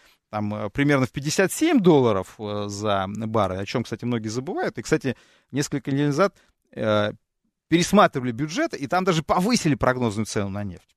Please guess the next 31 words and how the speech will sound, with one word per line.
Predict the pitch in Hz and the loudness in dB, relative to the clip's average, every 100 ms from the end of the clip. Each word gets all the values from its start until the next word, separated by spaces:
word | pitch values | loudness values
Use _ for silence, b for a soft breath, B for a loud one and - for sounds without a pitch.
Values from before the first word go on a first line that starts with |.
| - | -8
Повысили | 104 117 175 - 98 | -4 -2 -2 -2 -6
ее. | 95 - _ | -8 -12 _
Немножко, | - 170 294 - | -4 -2 -2 -4
но | 143 | -8
повысили. | 147 127 - - - b b b b b - | -4 -4 -4 -10 -18 b b b b b -10
Э, | 101 101 95 92 90 - | -4 -2 -2 -4 -8 -6
но | - 180 160 101 | 2 6 6 2
бюджет | 113 123 190 160 | -4 0 0 2
у | |
нас | 123 - | -2 -2
профицитный, | 139 - 123 - 285 - 135 87 - _ _ _ _ _ _ _ _ - | -4 -4 -4 0 2 2 -2 -2 -10 _ _ _ _ _ _ _ _ -2
поэтому | 120 123 123 117 - _ - | 0 2 2 2 0 _ -20
фактически | - 110 147 - - | -16 -12 -10 -10 -8
вот | 104 110 | -8 -8
эта | - | -8
цена | 98 120 113 | -6 -4 -2
сорок | 117 107 | -2 -4
два | 107 104 | -2 -4
и | |
четыре, | - 269 277 | -4 -6 -2
мы | 165 | -2
понимаем, | 113 127 139 120 | 0 -2 0 -2
что | - | -4
если | 98 127 - - 101 - - | -4 0 0 0 -6 -8 -6
ниже, | 117 151 240 285 226 269 294 _ _ _ _ - | 2 4 4 4 4 0 -2 _ _ _ _ -6
мы | 117 123 180 226 285 | 0 0 0 -2 -8
резервы | - 110 101 120 156 139 113 _ | -6 -4 -2 0 2 2 -2 _
тратим. | - 131 131 113 95 90 _ | 0 4 4 4 -4 -14 _
Мы | 104 110 165 | -8 -6 -6
уже | 110 101 131 | -10 -8 -8
это, | 123 113 | -8 -10